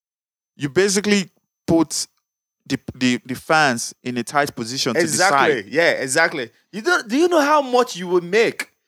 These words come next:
Speaker 2: if the show was, like, a week different? Because a lot of people that comes to your show, we go to Ola, uh, a lot of people that comes to Davido show, we go to,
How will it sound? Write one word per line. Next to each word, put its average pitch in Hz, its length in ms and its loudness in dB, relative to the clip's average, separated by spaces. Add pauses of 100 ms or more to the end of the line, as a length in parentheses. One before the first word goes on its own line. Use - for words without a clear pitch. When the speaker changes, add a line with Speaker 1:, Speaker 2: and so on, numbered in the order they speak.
(120)
Speaker 2:
if 165 120 2
the 151 120 -6
show 202 180 0
was, 156 300 0
like, 127 360 0 (220)
a 143 80 -4
week 156 400 -2
different? 123 380 -4 (720)
Because 214 360 0
a 170 60 2
lot 208 160 4
of 240 120 0
people 220 180 -2
that 180 140 2
comes 196 220 -2
to 165 60 -2
your 139 120 2
show, 123 340 -2 (260)
we 127 100 -10
go 165 120 4
to 156 140 -2
Ola, 113 760 0
uh, 101 280 -6 (120)
a 156 160 2
lot 202 140 6
of 185 60 4
people 196 140 0
that 147 140 2
comes 147 220 -2
to 113 260 -2 (260)
Davido 139 300 2
show, 110 160 -4
we 110 80 -8
go 135 140 0
to, 104 420 0